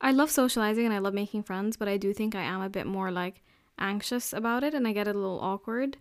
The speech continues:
Um, and some people make me feel comfortable instantly and some people don't. And I just, yeah, I have no answer as to why that is. If you feel the same way, let me know, because I'm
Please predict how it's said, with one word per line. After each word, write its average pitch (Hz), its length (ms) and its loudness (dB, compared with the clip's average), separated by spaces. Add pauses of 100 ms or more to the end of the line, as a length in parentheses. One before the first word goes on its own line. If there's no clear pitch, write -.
(500)
Um, 214 180 2
and 214 140 2
some 233 180 4
people 214 600 0
make 220 320 4
me 214 160 6
feel 208 580 4 (220)
comfortable 208 460 -2
instantly 208 520 -2
and 208 120 -2
some 202 120 -4
people 208 280 -4
don't. 202 260 -2
And 233 100 -6
I 233 80 0
just, 240 200 -6 (580)
yeah, 220 180 2
I 208 120 4 (100)
have 226 180 0
no 226 260 6
answer 208 400 -2 (120)
as 208 240 -2
to - 120 -8
why 190 180 0
that 185 180 -4
is. 196 200 -4
If 226 140 -6
you 220 100 -2
feel 208 200 -2
the 196 80 -4
same 196 200 -4
way, 196 120 -4
let 190 160 -4
me 190 80 -6
know, 185 160 -6
because 190 280 -10
I'm 185 200 -6